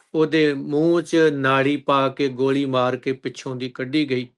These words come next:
ਉਹ ਸਹਿਕਦਾ ਸੀ, ਮਰਿਆ ਨਹੀਂ ਸੀ, ਤੇ ਰਸਤੇ ਵਿੱਚ ਉਹਨੂੰ ਖੜ ਕੇ, ਮ-, ਜੀਂਦੇ ਨੂੰ ਮਾਰਿਆ ਗਿਆ। ਫਿਰ ਉਹਨਾਂ ਦੀ ਰਾਤ ਹੀ ਉਹਨਾਂ ਦੇ ਮੁਲਾਜ਼ੇ ਕਰ ਦਿੱਤੇ ਜਾਂਦੇ ਆ।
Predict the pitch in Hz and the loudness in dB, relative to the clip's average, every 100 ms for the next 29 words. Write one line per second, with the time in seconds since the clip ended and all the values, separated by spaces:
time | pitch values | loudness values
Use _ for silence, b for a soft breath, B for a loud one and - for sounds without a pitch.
0 | _ _ b b b b 151 - - 151 | _ _ b b b b -2 -2 2 2
1 | 160 170 156 - 151 139 135 135 135 135 | 4 6 4 4 -4 0 2 2 0 -4
2 | 131 139 127 _ b b b b - 143 | -6 -8 -10 _ b b b b 2 4
3 | 139 135 - 160 139 147 147 147 135 - | 4 2 0 2 4 0 0 -2 -2 -12
4 | - 165 147 143 131 - 135 131 151 139 | -10 -6 -4 -4 -6 -4 -4 -2 -2 -2
5 | 135 _ _ 139 135 139 151 147 127 120 | -4 _ _ -8 -6 -6 -8 -10 -10 -6
6 | 143 135 151 147 139 131 127 131 131 127 | -4 0 0 0 -2 0 2 2 0 0
7 | 131 127 - b b b b - 160 143 | -2 -2 -8 b b b b 2 4 4
8 | 165 160 151 156 147 147 131 131 139 135 | 2 0 2 2 4 4 4 4 2 2
9 | 156 147 135 _ b b - 151 151 139 | 0 0 -6 _ b b -6 0 0 2
10 | 139 131 139 147 147 147 147 135 131 - | 0 0 2 2 0 0 0 0 -6 -4
11 | 139 135 135 127 127 123 - | -4 -2 -4 -4 -4 -4 -8